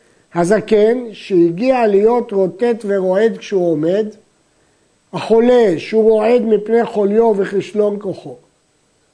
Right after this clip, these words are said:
והשלישי זה המזוהם, עוד מעט נסביר. אבל הטרפה כשר באדם, למרות שברור שחסר בו עבר פנימי שהוא ימות, הוא כשר,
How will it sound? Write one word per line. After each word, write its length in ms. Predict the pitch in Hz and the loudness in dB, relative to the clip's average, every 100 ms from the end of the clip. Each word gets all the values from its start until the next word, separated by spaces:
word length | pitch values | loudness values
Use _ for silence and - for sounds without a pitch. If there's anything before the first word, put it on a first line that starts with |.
| _ _ _ _ _ 147 | _ _ _ _ _ -10
והשלישי 840 | 143 143 - 190 165 - 277 240 | -8 -8 -8 -8 -8 -2 0 2
זה 160 | 196 214 | 2 2
המזוהם, 680 | 208 208 185 196 175 160 143 | 2 2 2 2 2 -2 -4
עוד 200 | 170 175 | -8 -4
מעט 340 | 180 165 160 | -4 -4 -6
נסביר. 340 | 156 - 123 - _ | -10 -12 -16 -20 _
אבל 260 | 165 196 240 | -2 0 2
הטרפה 800 | 233 - 220 214 - 226 226 262 254 | 0 0 2 2 0 0 0 0 -4
כשר 520 | 226 190 - 262 285 254 | -8 -8 -2 0 0 -2
באדם, 480 | 226 214 185 170 131 135 - | -4 -4 -4 -6 -8 -12 -4
למרות 420 | 190 214 262 254 | -2 0 0 0
שברור 680 | 240 233 220 247 247 165 - - | -2 0 0 2 2 2 -4 -18
שחסר 600 | - 180 190 - 247 247 | -10 -6 -4 -2 -2 -2
בו 240 | 226 226 233 | 0 -2 -2
עבר 340 | 240 240 233 220 | -2 -2 0 -2
פנימי 340 | 220 220 247 | -2 -2 -2
שהוא 200 | 220 226 | -4 -2
ימות, 440 | 208 196 202 262 262 - _ _ _ _ _ - | 0 0 2 2 0 -6 _ _ _ _ _ -20
הוא 100 | 170 | -4
כשר, 420 | 208 - 190 | -2 0 0